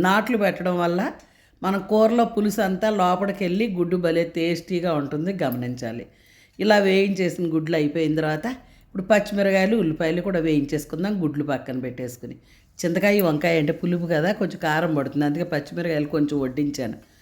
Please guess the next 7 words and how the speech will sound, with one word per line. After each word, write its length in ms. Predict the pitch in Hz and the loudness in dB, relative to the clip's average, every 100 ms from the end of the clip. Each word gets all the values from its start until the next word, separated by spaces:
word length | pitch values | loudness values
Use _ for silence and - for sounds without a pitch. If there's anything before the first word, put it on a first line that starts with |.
| _ _ | _ _
నానమ్మకి 360 | 139 156 175 156 | -2 0 2 2
ఇష్టమైన 400 | 147 170 170 160 156 | 0 0 2 2 0
కూర 220 | 143 151 170 180 | 0 2 2 2
మరో 180 | 147 147 139 | 2 2 2
లెవెల్లో 320 | 131 139 160 | 2 2 2
వండుతుంది. 420 | 147 127 120 139 | 2 -2 -4 0
ఇలా 120 | 156 | 2